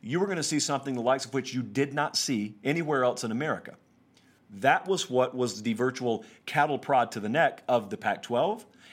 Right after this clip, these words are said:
And then college football, he got Oregon to a national championship game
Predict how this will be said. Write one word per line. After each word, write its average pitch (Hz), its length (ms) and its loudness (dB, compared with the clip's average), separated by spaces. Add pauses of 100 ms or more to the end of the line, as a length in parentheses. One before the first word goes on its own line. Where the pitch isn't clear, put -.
And 135 240 -2
then 143 200 2
college 175 360 0
football, 170 440 0
he 180 120 -2
got 190 220 2
Oregon 214 320 -2
to 147 120 -6
a 156 40 -4
national 170 320 -2
championship - 680 -6
game 80 260 -10